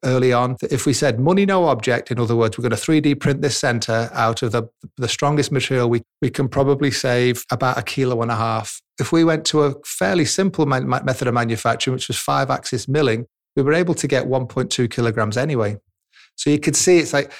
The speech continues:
it's an exponential curve. We're gonna spend inordinate amount of money to get to this end,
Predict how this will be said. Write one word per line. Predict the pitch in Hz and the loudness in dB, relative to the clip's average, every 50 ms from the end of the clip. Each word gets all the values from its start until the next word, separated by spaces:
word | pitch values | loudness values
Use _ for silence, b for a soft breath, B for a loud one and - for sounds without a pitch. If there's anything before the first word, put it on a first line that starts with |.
| B B - | B B -4
it's | 143 - - | -2 0 2
an | 147 | 2
exponential | 151 147 - - - 156 135 139 135 123 - - 127 107 | 0 0 -2 -2 -2 0 0 2 0 0 0 -2 -2 -2
curve. | - - 156 151 135 123 117 110 - - | -2 0 2 4 4 2 2 0 -2 -2
We're | 139 | -2
gonna | 127 123 147 139 | 0 0 0 0
spend | 123 - - - 139 131 127 131 | -2 -2 -2 -2 -2 0 0 0
inordinate | 131 139 151 165 175 175 160 156 - - | 0 2 2 2 2 0 -2 -4 -4 -2
amount | 143 139 139 135 123 117 | -2 0 0 -2 -2 -4
of | 107 110 | -4 -4
money | 139 160 180 151 113 101 117 120 - | -2 -2 -2 -2 -2 -4 -6 -8 -6
to | - 123 | -6 -6
get | - - 135 135 - - | -2 -2 -2 -2 -2 -4
to | - | -4
this | 131 127 117 - | -4 -4 -4 -2
end, | - 143 139 139 135 123 107 - | -2 -2 -2 -2 -2 -4 -6 -8